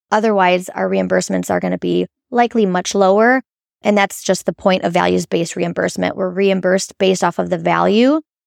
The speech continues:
and it, it's not based on a fee-for-service model, but instead based on clinical outcomes that insurance companies will dictate. And so I've already seen it going in this direction with a couple of insurance companies, and you might as well. And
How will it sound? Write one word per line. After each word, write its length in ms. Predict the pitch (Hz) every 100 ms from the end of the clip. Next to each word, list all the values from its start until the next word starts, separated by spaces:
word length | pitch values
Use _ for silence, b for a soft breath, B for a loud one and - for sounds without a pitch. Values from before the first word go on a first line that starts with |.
| _
and 140 | - 190
it, 100 | -
it's 140 | 190
not 180 | 196 185
based 220 | 202 190
on 100 | 190
a 60 | 175
fee-for-service 800 | - 190 185 175 - 208 214 -
model, 340 | 226 226 233
but 140 | 214 202
instead 260 | 185 196 - 202
based 240 | 196 190
on 120 | 175 180
clinical 400 | - 190 190 -
outcomes 540 | 190 - 190 185 185
that 220 | - 185 -
insurance 380 | 190 185 175 -
companies 420 | 175 170 180 -
will 160 | 185 170
dictate. 480 | 92 - - - - _ _ _ _ 220
And 120 | 202
so 220 | 214 202 - -
I've 160 | 196
already 220 | 202 202
seen 200 | 214 226
it 100 | 190
going 180 | 190 180
in 80 | 175
this 140 | 180
direction 640 | - 175 - 185 190 202 196
with 220 | 175 -
a 60 |
couple 300 | - 190 196
of 100 | 185
insurance 400 | 180 170 180 175
companies, 520 | - 175 175 214 285 - _ _ _ -
and 140 | 196
you 120 | 185
might 200 | 185 180
as 160 | 185 190
well. 380 | 175 180 247 277 _ _ _ -
And 320 | 202 196 190